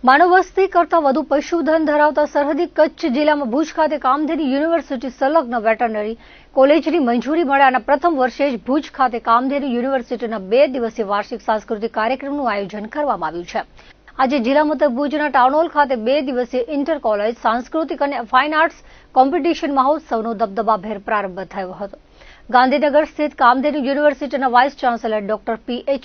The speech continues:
ટાંકે વિગતો આપતા જણાવ્યું હતું કે કચ્છ જિલ્લો એ સનાતન સંસ્કૃતિનું ઉદ્યમ સ્થાન છે.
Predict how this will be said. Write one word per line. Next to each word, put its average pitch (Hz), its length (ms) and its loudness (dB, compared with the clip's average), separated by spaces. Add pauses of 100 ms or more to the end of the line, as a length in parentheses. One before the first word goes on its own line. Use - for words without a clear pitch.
ટાંકે 208 320 -4
વિગતો 208 380 -6
આપતા 220 380 -2 (340)
જણાવ્યું 302 500 2
હતું 349 220 -4
કે 392 100 -6
કચ્છ 302 280 -2
જિલ્લો 294 340 -2
એ 294 80 4
સનાતન 254 480 -4
સંસ્કૃતિનું 262 720 -6
ઉદ્યમ 220 440 -4
સ્થાન 208 520 -8
છે. 208 140 -16